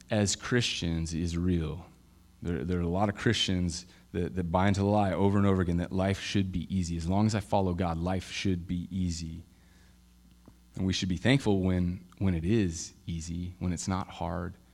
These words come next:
when, when we don't face a ton of trials. But we need to understand that there are hard circumstances because we live in a broken world.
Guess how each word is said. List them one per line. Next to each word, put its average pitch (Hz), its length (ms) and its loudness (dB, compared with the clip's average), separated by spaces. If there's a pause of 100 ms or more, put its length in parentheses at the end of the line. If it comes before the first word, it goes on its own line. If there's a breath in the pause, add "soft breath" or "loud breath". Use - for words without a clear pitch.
(960 soft breath)
when, 87 260 -2
when 90 100 2
we 87 80 4
don't 90 160 2
face 90 300 -2
a 90 60 -4
ton 92 220 -2
of 80 80 -2
trials. 87 760 -6 (360 soft breath)
But 90 100 -2
we 101 100 8
need 104 140 8
to 98 60 6
understand 95 600 0
that 85 100 -4
there 95 140 0
are 87 40 -4
hard 92 220 -2
circumstances 87 840 -4
because 82 260 -4
we 92 100 0
live 98 160 2
in 85 60 -2
a 80 60 -4
broken 80 420 -6
world. 78 380 -10